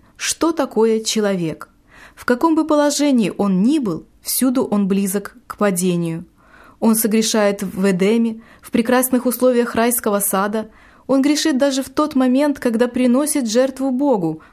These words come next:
подобно Каину. И вот теперь он грешит на обновленной земле. Человек согрешает повсюду и во всем,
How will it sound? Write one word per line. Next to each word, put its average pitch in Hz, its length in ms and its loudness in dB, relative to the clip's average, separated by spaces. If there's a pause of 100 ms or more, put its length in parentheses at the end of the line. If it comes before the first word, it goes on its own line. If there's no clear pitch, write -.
(100)
подобно 202 400 0
Каину. 180 500 -4 (480)
И 196 80 0
вот 170 200 -2
теперь 277 480 -2 (320)
он 311 200 2
грешит 269 640 -2
на 214 220 0
обновленной 170 640 -2
земле. 170 560 -2 (640)
Человек 233 420 2
согрешает 269 720 0
повсюду 262 600 0
и 247 240 -2
во 247 160 0
всем, 165 520 -4